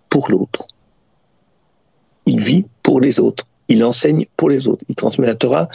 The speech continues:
pour que cette Torah puisse vivre longtemps, avec beaucoup de profondeur, avec des ressources extraordinairement riches, et ensuite il le donne au peuple juif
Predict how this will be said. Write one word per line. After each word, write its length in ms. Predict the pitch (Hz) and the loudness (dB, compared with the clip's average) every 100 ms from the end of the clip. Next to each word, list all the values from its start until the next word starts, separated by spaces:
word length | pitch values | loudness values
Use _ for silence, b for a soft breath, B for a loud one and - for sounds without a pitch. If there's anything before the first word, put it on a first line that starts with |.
| B B B B | B B B B
pour 140 | - | -4
que 60 | - | 0
cette 160 | 113 117 | -2 0
Torah 340 | 120 151 180 - _ _ _ _ _ _ _ _ - _ | 0 -2 -4 -12 _ _ _ _ _ _ _ _ -20 _
puisse 240 | - 123 104 | -4 -2 -2
vivre 500 | 131 131 101 95 - - _ _ _ _ _ - | 0 0 0 -6 -10 -20 _ _ _ _ _ -2
longtemps, 720 | 101 135 156 - 147 160 208 _ _ _ _ _ _ _ _ _ _ _ _ _ | 2 2 0 0 0 0 -4 _ _ _ _ _ _ _ _ _ _ _ _ _
avec 240 | 107 101 92 | -2 -2 -2
beaucoup 440 | 98 170 - 185 | -2 -2 0 -2
de 60 | 147 | 0
profondeur, 840 | - 139 - 123 123 127 170 175 - _ _ _ _ _ _ - | 0 0 0 0 0 0 0 -2 -8 _ _ _ _ _ _ -6
avec 300 | - 110 - | -2 -2 -2
des 520 | - - 110 107 101 | -6 -2 0 2 2
ressources 680 | 95 113 - 143 107 - - - _ _ - | 2 0 0 -2 -2 -4 -6 -12 _ _ -2
extraordinairement 920 | - - - 139 127 113 107 98 92 | -2 -2 -2 0 2 2 2 0 0
riches, 480 | 101 147 - - - _ _ _ _ _ _ _ _ _ | 0 0 -2 -6 -10 _ _ _ _ _ _ _ _ _
et 60 | 98 | -2
ensuite 320 | 85 - - | -2 -4 -2
il 160 | 101 98 | 0 0
le 80 | |
donne 320 | 87 95 107 117 _ _ _ _ _ _ | 0 2 0 -2 _ _ _ _ _ _
au 60 | - | 0
peuple 300 | - - 98 | 0 0 -2
juif 440 | 85 98 113 - | -2 -2 -2 -6